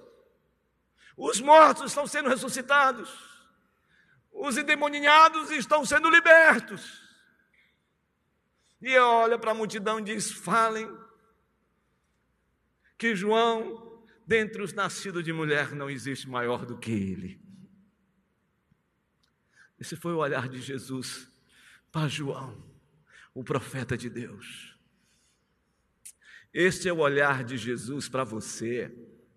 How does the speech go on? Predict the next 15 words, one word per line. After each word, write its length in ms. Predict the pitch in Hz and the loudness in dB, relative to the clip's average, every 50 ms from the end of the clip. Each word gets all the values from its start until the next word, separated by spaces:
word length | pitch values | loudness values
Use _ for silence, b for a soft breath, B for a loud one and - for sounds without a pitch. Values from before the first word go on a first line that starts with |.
| _ _ _ _ _ _ _ _ _ _ _ _ _ _ _ _ _ _ _ _ _ _ _ b b b b b | _ _ _ _ _ _ _ _ _ _ _ _ _ _ _ _ _ _ _ _ _ _ _ b b b b b
quando 240 | - 135 139 127 113 | -10 -8 -8 -8 -8
você 260 | 120 123 - - 143 | -8 -8 -8 -8 -8
está 220 | 123 - - 127 | -8 -8 -8 -8
em 100 | 123 120 | -8 -8
dúvida, 580 | 113 95 127 139 143 110 110 101 95 110 - - - - _ _ _ _ _ _ _ _ b b b b b b | -10 -10 -8 -8 -8 -8 -10 -12 -12 -14 -14 -16 -20 -20 _ _ _ _ _ _ _ _ b b b b b b
quando 240 | - 123 131 131 117 | -14 -12 -12 -10 -8
você 260 | 123 123 123 - 143 | -8 -8 -8 -8 -8
está 220 | 117 - - 131 | -8 -6 -6 -6
inquieto 560 | 131 127 113 - - 123 123 127 127 127 120 101 - | -6 -8 -10 -10 -6 -6 -4 -4 -4 -6 -10 -16 -14
quanto 280 | - 127 131 127 - 120 | -12 -10 -10 -10 -10 -12
às 60 | 110 | -10
suas 200 | - 131 117 - | -8 -10 -10 -10
convicções 960 | - 131 127 117 104 104 - - - - 123 120 117 117 113 113 - - - _ b b b b | -10 -12 -14 -14 -14 -14 -14 -14 -14 -12 -10 -10 -10 -12 -12 -14 -18 -20 -20 _ b b b b
de 140 | - 107 123 | -12 -10 -8
fé. 420 | 120 - - - 98 87 82 78 | -8 -8 -6 -6 -6 -6 -6 -12